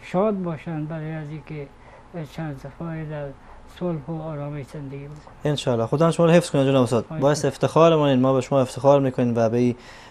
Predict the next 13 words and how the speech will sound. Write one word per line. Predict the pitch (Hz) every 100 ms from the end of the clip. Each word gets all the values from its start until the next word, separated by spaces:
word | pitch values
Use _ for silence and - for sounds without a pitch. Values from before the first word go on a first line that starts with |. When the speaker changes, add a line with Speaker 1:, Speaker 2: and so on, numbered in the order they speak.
| -
Speaker 2:
این | 127
سال‌های | 120 123 120 131 131
بسیار، | 120 - 139 135
بسیار | 123 - 131
درخشانی | 123 123 - 139 135
که | 147
Speaker 1:
سلامت | 117
باشید. | 180 160 127 - 135
Speaker 2:
در | 123
این | 123
تاریخ | 123 120 117
رقم | 113 113
زدین. | 104 107